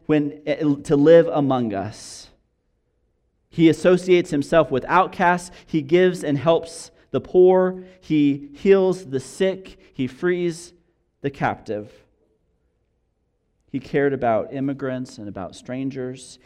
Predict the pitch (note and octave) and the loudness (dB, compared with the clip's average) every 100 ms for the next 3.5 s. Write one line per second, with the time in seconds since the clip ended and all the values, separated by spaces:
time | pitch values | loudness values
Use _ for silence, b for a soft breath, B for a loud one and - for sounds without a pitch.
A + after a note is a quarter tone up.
0 | b - C3 C#3 C#3+ - - C#3+ C3+ C#3 | b -6 -2 -2 -4 -8 -6 -4 -2 -4
1 | C3+ C3 B2 B2 A#2+ A#2 - A2+ A2 F#2+ | -4 -4 -4 -4 -6 -8 -12 -8 -6 -6
2 | A2 A#2 A#2 A#2 A#2 - - G2+ - - | -6 -6 -6 -8 -10 -16 -12 -12 -12 -20
3 | - F#2 - B1+ - | -20 -20 -18 -20 -20